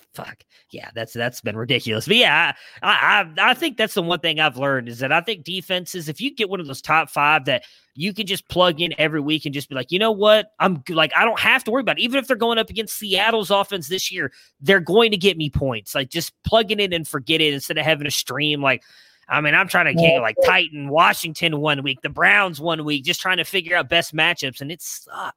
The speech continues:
Speaker 2: The Patriots last year, the Patriots defense special teams was
Speaker 1: Yeah.
Speaker 2: the midseason fantasy M V P because they were, they were clocking people. They were putting up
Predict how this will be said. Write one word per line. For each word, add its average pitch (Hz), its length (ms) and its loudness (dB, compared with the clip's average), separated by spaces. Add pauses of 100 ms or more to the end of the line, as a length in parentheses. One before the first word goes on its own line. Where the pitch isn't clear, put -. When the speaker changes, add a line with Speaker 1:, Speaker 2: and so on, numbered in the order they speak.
Speaker 2:
The 151 300 4 (220)
Patriots 160 500 2
last 123 400 -6
year, 127 200 -6
the 123 60 -4
Patriots 135 460 -6
defense 120 380 -10
special 123 340 -6
teams 123 420 -10
was 127 220 0
Speaker 1:
Yeah. 107 100 -2
Speaker 2:
the 113 60 -4
midseason 123 440 -2 (280)
fantasy 127 400 2
M 123 100 0
V 123 140 4
P 123 180 0
because 120 380 -4
they 127 140 6
were, 120 240 4 (640)
they 135 100 6
were 139 100 8
clocking 131 520 4
people. 120 340 -4
They 123 120 -2
were 120 120 -2
putting 127 320 -8
up 123 260 -6